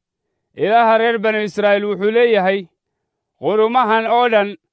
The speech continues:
waxaan qoortooda kor saaray harqod bir ah, si ay uga adeegaan boqorka Baabilon, oo ah Nebukadnesar, oo iyana way u adeegi doonaan,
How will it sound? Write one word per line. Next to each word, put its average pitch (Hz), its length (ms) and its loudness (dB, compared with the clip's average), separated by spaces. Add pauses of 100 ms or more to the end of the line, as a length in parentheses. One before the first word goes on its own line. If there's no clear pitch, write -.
(420)
waxaan 190 360 -2
qoortooda 233 520 0
kor 240 200 -2
saaray 202 580 0 (260)
harqod 208 400 0
bir 220 240 0
ah, 160 160 0 (800)
si - 180 -8
ay 226 320 2
uga 240 200 2 (120)
adeegaan 214 560 2 (540)
boqorka 226 600 0
Baabilon, 220 600 2
oo 240 180 2 (160)
ah 165 120 -6 (300)
Nebukadnesar, 208 920 -2 (400)
oo 202 240 0
iyana 226 360 2
way 233 200 4
u 240 60 2
adeegi 233 420 2
doonaan, 202 540 0